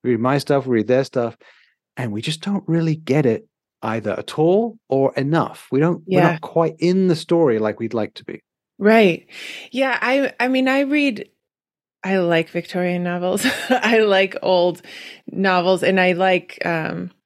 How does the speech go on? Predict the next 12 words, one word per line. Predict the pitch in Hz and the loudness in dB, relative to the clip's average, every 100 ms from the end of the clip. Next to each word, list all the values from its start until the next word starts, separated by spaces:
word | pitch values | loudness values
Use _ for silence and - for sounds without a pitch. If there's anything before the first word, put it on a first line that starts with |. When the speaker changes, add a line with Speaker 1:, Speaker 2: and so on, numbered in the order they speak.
| _ _ _ _ 190 | _ _ _ _ 0
Speaker 2:
you | 190 | 2
know, | 156 | 2
people | - 202 202 180 | 0 -2 0 2
write | 175 151 - _ _ _ _ 220 | 2 0 -10 _ _ _ _ -4
almost | 240 294 285 269 | 0 2 0 0
like | 262 269 | 0 2
that | 262 254 | -2 -2
still | - 262 262 | -2 0 2
in | - 196 | 0 0
Europe, | 185 190 233 254 - _ - - - _ - - _ _ - | 0 2 0 -2 -6 _ -20 -20 -20 _ -16 -16 _ _ -2
still | 202 190 | 0 2
today. | 196 180 175 202 | 2 2 2 0